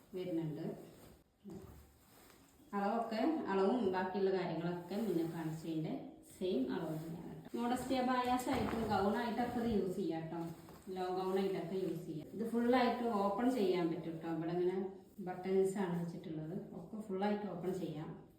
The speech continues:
പിങ്ക് ഷെയ്ഡിൽ, ഉം, പ്രിന്റ് വരുന്ന ഒരു ഇതാണ്, കോളർ നെക്ക് ആണ് വരുന്നത്. നല്ല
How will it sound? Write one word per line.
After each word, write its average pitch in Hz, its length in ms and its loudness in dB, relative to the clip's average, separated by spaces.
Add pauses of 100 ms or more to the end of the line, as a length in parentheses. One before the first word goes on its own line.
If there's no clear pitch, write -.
(160)
പിങ്ക് 240 340 2
ഷെയ്ഡിൽ, 190 420 2 (1040)
ഉം, 170 280 -4 (140)
പ്രിന്റ് 208 340 4
വരുന്ന 185 320 4 (600)
ഒരു 175 180 -4 (260)
ഇതാണ്, 170 360 -4
കോളർ 185 500 -4
നെക്ക് 185 300 -2
ആണ് 165 200 0
വരുന്നത്. 165 420 -4 (3000)
നല്ല 175 160 -2